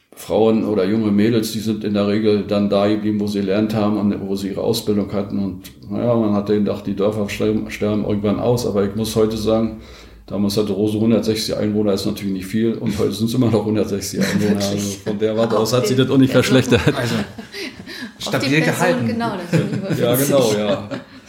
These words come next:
Speaker 1: Und, ähm, und heute hätte ich auch gesagt, selbst damals waren nicht sehr viele Kinder da. Aber heute haben wir auch wieder Kinder. Wir haben jetzt zum Beispiel eine Jugendfeuerwehr. Also mehr oder weniger hat sich diese Zeit doch noch, äh, zum Guten weiterentwickelt.
Speaker 2: Mhm.
Speaker 1: Also,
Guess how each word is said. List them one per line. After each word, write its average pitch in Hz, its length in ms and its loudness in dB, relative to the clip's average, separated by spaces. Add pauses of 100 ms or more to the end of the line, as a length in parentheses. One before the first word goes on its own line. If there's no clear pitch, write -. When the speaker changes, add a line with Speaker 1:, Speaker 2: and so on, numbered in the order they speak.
(200)
Speaker 1:
Und, 131 180 0
ähm, 127 280 4 (440)
und 123 200 -4
heute 127 280 2
hätte 131 100 2
ich 135 120 0
auch 139 120 -2
gesagt, 127 400 -2
selbst 127 340 -2
damals 127 400 2
waren 123 240 2
nicht 123 200 0
sehr 123 140 0
viele 120 260 -2
Kinder 135 340 0
da. 123 560 0 (720)
Aber 107 420 2 (220)
heute 113 240 0
haben 120 140 2
wir 120 60 4
auch 117 140 0
wieder 113 160 0
Kinder. 123 400 -2
Wir 104 80 0
haben 107 140 0
jetzt 107 140 -2
zum 113 100 -2
Beispiel 107 260 -2
eine 113 80 0
Jugendfeuerwehr. 113 720 4
Also 110 180 2
mehr 113 220 4
oder 120 180 2
weniger 123 220 2
hat 120 120 -4
sich 123 120 -6
diese 120 240 -2
Zeit 123 380 0 (300)
doch 117 160 -2
noch, 120 300 0
äh, 113 380 2
zum 120 240 0
Guten 123 260 -2
weiterentwickelt. 98 720 0
Speaker 2:
Mhm. 101 60 -4
Speaker 1:
Also, 104 260 -2